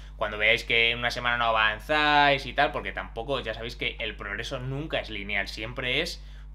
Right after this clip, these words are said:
con intervalos. Así que nada, paciencia en eso, amigos.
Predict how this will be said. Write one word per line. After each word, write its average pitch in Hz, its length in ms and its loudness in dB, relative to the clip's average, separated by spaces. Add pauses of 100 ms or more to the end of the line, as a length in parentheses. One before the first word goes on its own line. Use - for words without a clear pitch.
(140)
con 131 200 -4
intervalos. 95 600 -8
Así 98 180 -10
que 110 100 -4
nada, 98 520 -6
paciencia 135 480 2
en 113 60 -4
eso, 104 160 -8
amigos. 98 360 -10